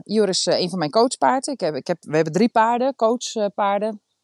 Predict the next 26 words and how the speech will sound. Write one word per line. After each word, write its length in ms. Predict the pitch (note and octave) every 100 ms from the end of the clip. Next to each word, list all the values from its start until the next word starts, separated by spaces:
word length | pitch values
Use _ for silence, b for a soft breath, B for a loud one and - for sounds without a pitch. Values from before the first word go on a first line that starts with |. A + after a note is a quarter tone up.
| _ _ _ _ _
Eh, 160 | E3 D3+
waar 160 | D#3 D3+
we 60 |
ook 140 | D#3+ D#3
mee 140 | C#3
rijden, 320 | E3+ A3+ B3
waar 100 | E3
ik 80 | -
ook 100 | -
mee 140 | D#3+
rij 200 | D#3+ G3+
veel. 380 | A3 G#3+ G#3+ A3+ _ B B B B B
En 200 | F#3 F3
dat 140 | F3
zijn, 320 | - D#3+ D3+
eh, 120 | C#3+ C#3
Ior, 480 | A3+ A3 D#3 C3+ C3
Q 140 | - A3 E3+ C#3+ -
en, 280 | C3 C3+
eh, 60 | B2+ -
Poco. 500 | B3 D4 D#4 F4+ F4+
Nou, 200 | E3+ - _ -
Ior 340 | G3 G3 D3+ C3+
die 200 | C3 C3
is, 200 | - C#3+
eh, 320 | B2 A#2+